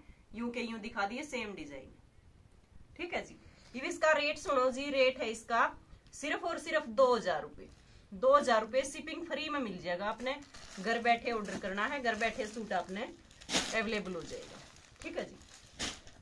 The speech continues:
सिर्फ और सिर्फ दो हजार रुपए, Shipping free रहेगा। अब देखो जी plus fee वाला ही एक और डिजाइन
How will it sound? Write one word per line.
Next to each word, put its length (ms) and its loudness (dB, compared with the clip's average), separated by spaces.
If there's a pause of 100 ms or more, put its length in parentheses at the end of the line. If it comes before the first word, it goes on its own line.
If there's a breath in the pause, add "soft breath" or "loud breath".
(1200)
सिर्फ 320 0
और 140 8
सिर्फ 300 2
दो 220 2
हजार 240 0
रुपए, 240 -16 (320)
Shipping 460 -4
free 200 -2
रहेगा। 460 2 (2750)
अब 140 0
देखो 360 4
जी 140 -4 (160)
plus 320 0
fee 200 -6
वाला 240 4
ही 180 4
एक 420 -6
और 140 -2
डिजाइन 360 -6